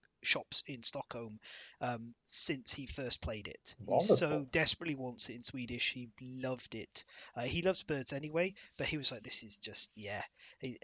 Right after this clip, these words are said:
Speaker 1: he likes the gradual build up and the fact that it's not too complex, and by the end of it, you're doing a lot. In, in many ways, for me, it reminds me of San Juan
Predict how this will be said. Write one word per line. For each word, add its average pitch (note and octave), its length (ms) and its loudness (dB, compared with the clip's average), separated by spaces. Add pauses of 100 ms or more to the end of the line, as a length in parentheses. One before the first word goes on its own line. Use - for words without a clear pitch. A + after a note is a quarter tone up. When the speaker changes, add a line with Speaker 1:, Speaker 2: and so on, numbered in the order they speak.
Speaker 1:
he D#3 140 -4
likes D3+ 400 0
the - 140 -6
gradual B2+ 640 -6
build A#2+ 400 -6
up A#2 260 -8
and A2+ 300 -12
the - 80 -14
fact - 300 -4
that A#2+ 100 -10
it's - 120 2
not C#3 300 -8
too E3 220 0
complex, - 640 0
and B2+ 240 -8 (200)
by D3+ 140 4
the D#3+ 140 4
end D#3+ 160 6
of D#3+ 80 -2
it, D#3+ 240 2
you're C3 160 -10
doing C#3+ 280 -2
a C#3+ 40 -6
lot. C#3 420 0 (220)
In, E3+ 100 -6
in F3 180 -10
many F3+ 180 2
ways, C#3+ 280 0
for - 60 -6
me, C3+ 140 -6
it A#2+ 60 -6
reminds B2+ 400 0
me B2+ 120 -10
of B2 140 -8
San C3+ 420 4
Juan B2+ 400 -8